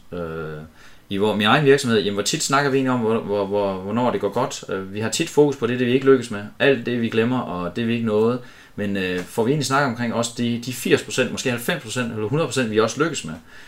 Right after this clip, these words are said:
Så det er det der, at den positive dialog i tavlemøderne er rigtig god. Altså det, der kommer også til at lige vende omkring, "Jamen, hvad har vi egentlig gjort sidste uge?" Vi, selvom vi var en to mand i undertal, øh,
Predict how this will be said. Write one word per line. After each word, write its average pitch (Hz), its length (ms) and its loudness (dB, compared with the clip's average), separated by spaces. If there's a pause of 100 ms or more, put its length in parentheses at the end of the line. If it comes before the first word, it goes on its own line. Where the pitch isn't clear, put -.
(280)
Så 110 120 0
det 139 320 10
er 113 120 6
det 139 140 8
der, 135 160 6
at 98 400 -2
den 98 160 -4
positive 147 460 -2
dialog 101 460 2
i - 60 -6
tavlemøderne 107 540 -2
er 87 60 -4
rigtig 98 200 -6
god. 98 280 0
Altså 90 180 -10
det, 120 120 -4
der 120 120 -2
kommer 120 220 0
også - 120 0
til 156 60 2
at 135 60 4
lige 131 140 4
vende 135 160 4
omkring, 123 360 -2 (240)
"Jamen, 110 80 -2
hvad 143 80 4
har 156 100 2
vi 135 60 2
egentlig 147 180 0
gjort 147 160 0
sidste 160 240 -4
uge?" 127 120 -2
Vi, 131 180 4
selvom 135 320 4
vi 120 100 2
var 113 140 4
en 107 80 0
to 160 180 -2
mand 131 220 2
i - 20 0
undertal, 117 600 0
øh, 95 440 2